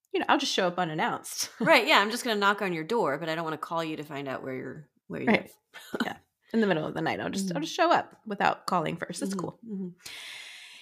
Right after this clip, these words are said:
Speaker 1: She said that everything was closed, so she wasn't able to stop and ask for directions. So eventually, she just decided that she would try to go back to the resort, figuring at this point that Steve would be asleep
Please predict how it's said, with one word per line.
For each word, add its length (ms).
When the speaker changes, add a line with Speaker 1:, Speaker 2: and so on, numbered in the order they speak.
Speaker 1:
She 220
said 240
that 100
everything 460
was 120
closed, 680
so 160
she 160
wasn't 320
able 180
to 80
stop 320
and 140
ask 260
for 140
directions. 800
So 140
eventually, 520
she 180
just 220
decided 420
that 120
she 160
would 160
try 160
to 80
go 100
back 240
to 100
the 100
resort, 520
figuring 480
at 120
this 180
point 300
that 160
Steve 280
would 140
be 120
asleep 380